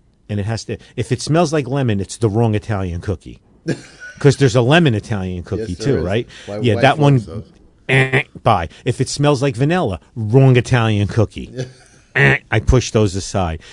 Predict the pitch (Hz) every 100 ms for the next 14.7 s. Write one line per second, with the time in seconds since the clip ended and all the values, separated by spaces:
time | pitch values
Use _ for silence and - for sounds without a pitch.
0 | - - _ 113 - 117 - 117 135 160
1 | 175 160 160 156 131 165 117 - 101 104
2 | 101 98 - 123 156 - 113 123 135 123
3 | - 123 120 104 90 - 95 95 - 98
4 | 113 160 196 - 262 262 170 73 - -
5 | - _ _ 95 92 76 127 - 170 170
6 | 90 156 127 117 101 - - 117 101 120
7 | 98 95 82 82 76 82 82 110 131 _
8 | - - - - - 113 - 120 117 175
9 | 170 113 92 80 - 123 95 80 76 -
10 | 80 73 65 - - - - 135 120 -
11 | - 156 208 175 131 123 135 131 117 107
12 | 98 - 110 104 - 101 104 101 92 _
13 | - - 98 92 - 117 - 123 110 101
14 | 87 87 90 82 67 62